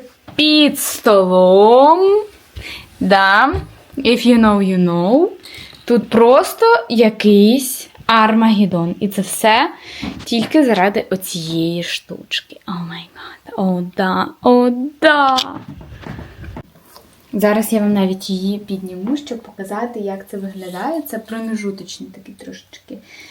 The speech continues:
результат. Отак от. Це різдвяний павук, який я повішу над,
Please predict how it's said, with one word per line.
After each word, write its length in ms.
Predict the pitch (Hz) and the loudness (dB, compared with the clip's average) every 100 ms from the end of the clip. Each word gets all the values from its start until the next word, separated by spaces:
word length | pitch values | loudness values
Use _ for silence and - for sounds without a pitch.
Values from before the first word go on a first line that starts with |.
| - _ | -20 _
результат. 680 | 202 196 196 190 - 247 320 - - _ _ _ _ _ _ - | -8 -6 -6 -12 -10 -10 -10 -12 -20 _ _ _ _ _ _ -4
Отак 540 | 269 269 226 240 - | -4 -4 -8 -8 -10
от. 60 | 349 - _ | -14 -16 _
Це 280 | - 247 240 233 | -4 0 0 -2
різдвяний 520 | 226 220 240 254 240 | -6 -4 -2 0 -2
павук, 480 | 226 202 208 294 - | -6 -6 -6 -6 -6
який 260 | - 254 | -4 -4
я 160 | 240 226 | -4 -6
повішу 580 | 220 220 214 240 - 220 | -8 -12 -8 -10 -8 -10
над, 260 | 214 214 | -8 -10